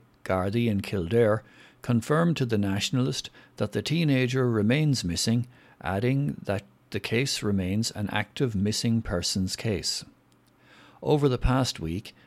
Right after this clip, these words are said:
appeals for information about Julian's whereabouts have been posted and shared thousands of times across all social media platforms. Julian is described as being five foot four inches tall,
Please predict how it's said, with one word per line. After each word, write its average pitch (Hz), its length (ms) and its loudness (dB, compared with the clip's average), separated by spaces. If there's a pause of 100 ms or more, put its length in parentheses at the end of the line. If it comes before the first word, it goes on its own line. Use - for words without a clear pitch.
(120)
appeals 107 500 -4
for - 200 -8
information 110 760 -2
about 95 320 -4
Julian's 101 600 -2
whereabouts 107 640 0 (260)
have 160 260 -2
been 151 180 2
posted 120 520 0
and 120 220 -2
shared 90 460 0 (240)
thousands 107 500 0
of 123 120 -2
times 85 440 -4
across - 420 -4
all 101 240 0
social 95 500 -2
media 82 380 -4
platforms. 71 800 -8 (1200)
Julian 143 480 2
is 113 160 0
described 107 760 -2
as 87 140 -6
being 90 300 -4
five 120 380 -2
foot - 280 -6
four 87 360 -4
inches 98 420 -6
tall, 120 420 0